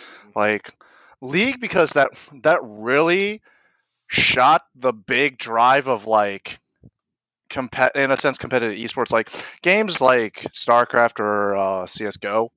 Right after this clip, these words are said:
I feel like, were, they were, you know, good fields, but, like, very niche people, like, actually gunned at that. League, you know, League was where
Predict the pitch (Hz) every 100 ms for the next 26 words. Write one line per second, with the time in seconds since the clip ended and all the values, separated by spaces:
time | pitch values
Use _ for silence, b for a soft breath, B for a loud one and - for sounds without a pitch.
0 | - 113 135 127 131 - - 101 95 -
1 | _ 117 110 110 104 - _ _ _ _
2 | _ _ _ _ _ _ 135 110 92 -
3 | - 117 107 - 117 123 123 110 104 92
4 | 110 127 127 127 117 113 107 - 107 -
5 | 101 95 95 - - 107 - 104 101 _
6 | - 110 104 98 90 101 80 - B B
7 | B B 98 107 185 180 151 - 156 135
8 | 127 160 147 135 120 117